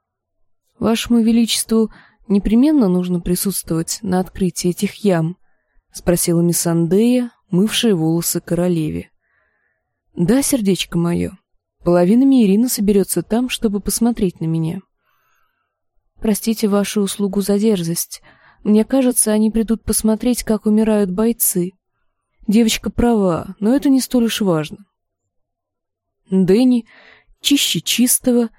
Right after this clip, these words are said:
поднялась из воды. Солнце поднимается, народ скоро начнет собираться. Она бы гораздо охотнее провела день в этом душистом пруду, ела замороженные фрукты с серебряных блюд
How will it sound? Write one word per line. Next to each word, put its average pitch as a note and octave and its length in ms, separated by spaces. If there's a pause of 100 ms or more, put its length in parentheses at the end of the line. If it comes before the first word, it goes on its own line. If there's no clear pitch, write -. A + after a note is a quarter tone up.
(240)
поднялась F#3 500
из F3 100
воды. F3 460 (1000)
Солнце B3+ 600
поднимается, G3+ 1160
народ F#3+ 360
скоро A3 320
начнет F#3+ 500
собираться. F3+ 840 (920)
Она C#4 240
бы C4 160
гораздо G#3+ 560
охотнее G#3 500
провела A3 460
день A3 280
в G3 40
этом G#3+ 260
душистом F#3 520
пруду, G3+ 600 (140)
ела A#3 400
замороженные F3+ 600
фрукты A#3+ 460
с - 60
серебряных G3+ 580
блюд F#3 400